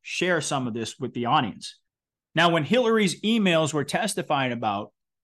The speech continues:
by Charles McCullough the third, who was the Inspector General of the intelligence community at the time, he said that they were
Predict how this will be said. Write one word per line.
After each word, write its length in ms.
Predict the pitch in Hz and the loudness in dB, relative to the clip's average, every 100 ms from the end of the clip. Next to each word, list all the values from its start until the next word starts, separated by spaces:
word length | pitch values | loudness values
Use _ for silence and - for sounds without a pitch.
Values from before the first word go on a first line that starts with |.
| _ _ | _ _
by 220 | 147 156 170 | 0 2 2
Charles 380 | 185 170 165 | 2 2 2
McCullough 460 | 139 143 160 160 139 | 0 -4 -2 -2 -2
the 80 | 127 | -4
third, 320 | - 196 143 | -2 0 2
who 80 | 143 | 2
was 180 | 139 131 | 0 -2
the 100 | 139 | -4
Inspector 560 | 131 - 180 175 156 | -4 0 0 2 0
General 640 | 139 147 160 151 131 135 - _ _ _ - | -2 -2 -2 0 0 -2 -8 _ _ _ -4
of 100 | 151 | 0
the 120 | 151 | 0
intelligence 580 | 143 185 185 147 147 - | 2 4 4 2 -2 -4
community 500 | 147 170 196 139 135 | -4 0 0 0 0
at 140 | 131 | -2
the 60 | 120 | -6
time, 340 | 175 190 143 | -2 -2 0
he 160 | 131 208 | -2 -2
said 300 | - 202 170 | 0 0 0
that 140 | 151 | -2
they 120 | 151 | -2
were 420 | 151 147 147 143 | 2 2 0 -2